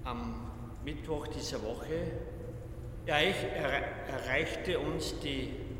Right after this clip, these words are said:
traurige Nachricht, dass unser langjähriger Seelsorger, Pfarrer Henk Landmann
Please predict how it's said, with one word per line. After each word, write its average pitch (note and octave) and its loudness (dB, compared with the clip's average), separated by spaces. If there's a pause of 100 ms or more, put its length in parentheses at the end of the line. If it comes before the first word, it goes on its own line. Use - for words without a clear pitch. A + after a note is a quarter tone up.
(120)
traurige C#3 0
Nachricht, D3+ -2 (840)
dass C3 2 (120)
unser C3+ -2
langjähriger D3 4 (380)
Seelsorger, C#3 0 (380)
Pfarrer B2 0
Henk C3+ -2 (360)
Landmann B2 -2